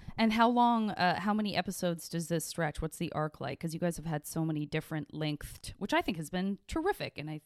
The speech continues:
think most people agree. It's just been very cool to have, uh, these, these varied lengths of, sometimes it's one episode, sometimes it's four, sometimes it's ten,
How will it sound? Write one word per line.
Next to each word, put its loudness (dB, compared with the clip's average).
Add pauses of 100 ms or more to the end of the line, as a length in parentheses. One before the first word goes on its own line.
think -12
most -6
people -2
agree. -4
It's -6
just -6
been 0 (540)
very 4
cool 4
to 0
have, 2
uh, 2
these, -2
these -2
varied 2
lengths -2
of, 2
sometimes -2
it's -6
one 4
episode, -2
sometimes -4
it's -2 (200)
four, 2
sometimes -6
it's -8
ten, 2